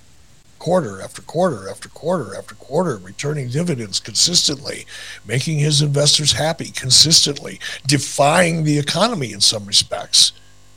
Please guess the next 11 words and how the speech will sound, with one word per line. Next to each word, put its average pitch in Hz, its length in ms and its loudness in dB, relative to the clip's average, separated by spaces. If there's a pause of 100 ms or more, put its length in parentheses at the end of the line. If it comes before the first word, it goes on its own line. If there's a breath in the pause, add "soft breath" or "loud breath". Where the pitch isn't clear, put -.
(240)
Um, 113 340 -6 (500)
everybody 147 380 2
was 156 140 6
happy 160 260 4
to 151 80 0
bet 160 220 2
on 170 180 4
Vince, 113 380 0 (320 loud breath)
but 143 120 -2
the 147 80 -2
speculation 180 840 4